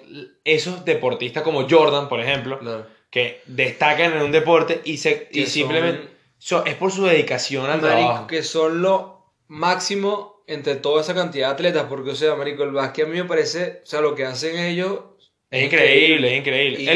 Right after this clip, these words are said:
Speaker 1: El, a lo, a lo máximo de un deporte es increíble.
Speaker 2: Y, y ¿sabes lo que es? Que un deporte, o sea, a ese nivel y ser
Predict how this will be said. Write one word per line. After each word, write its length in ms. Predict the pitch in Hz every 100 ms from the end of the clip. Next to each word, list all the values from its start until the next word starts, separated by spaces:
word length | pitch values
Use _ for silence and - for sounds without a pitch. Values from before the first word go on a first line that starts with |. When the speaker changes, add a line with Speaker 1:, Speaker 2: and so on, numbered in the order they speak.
| 135
Speaker 1:
El, 60 | 135
a 100 | 175
lo, 360 | 180 190 190
a 120 | 170 196
lo 140 | 214
máximo 360 | 240 247 262 247
de 60 |
un 80 | 233
deporte 380 | 233 240 247 220
es 100 | 175
increíble. 520 | 185 180 123 117 110 - _ _
Speaker 2:
Y, 440 | 139 131 131 135 -
y 140 | 135
¿sabes 260 | 123 139 160
lo 140 | 180
que 240 | - 143 147
es? 80 | 170
Que 100 | -
un 120 | 151
deporte, 500 | 151 143 151 156 151 170
o 80 | -
sea, 320 | 151 139 123
a 100 | 123
ese 200 | 120 165
nivel 400 | 156 131 139 -
y 80 | 147
ser 500 | 123 139 135 - -